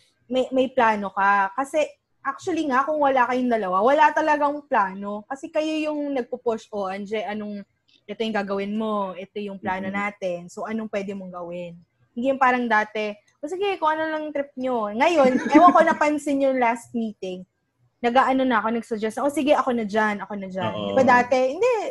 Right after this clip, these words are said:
Speaker 1: go lang." So, medyo recent lang yun. Late,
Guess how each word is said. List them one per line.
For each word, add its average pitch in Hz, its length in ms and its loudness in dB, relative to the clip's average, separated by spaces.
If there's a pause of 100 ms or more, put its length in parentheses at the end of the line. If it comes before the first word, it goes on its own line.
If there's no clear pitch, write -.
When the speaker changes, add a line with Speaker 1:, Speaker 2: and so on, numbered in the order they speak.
(120)
Speaker 1:
go 247 240 4
lang." 208 320 -2
So, 240 320 -2 (320)
medyo 277 340 4
recent 302 500 4
lang 285 220 6
yun. 214 540 0 (240)
Late, 190 400 6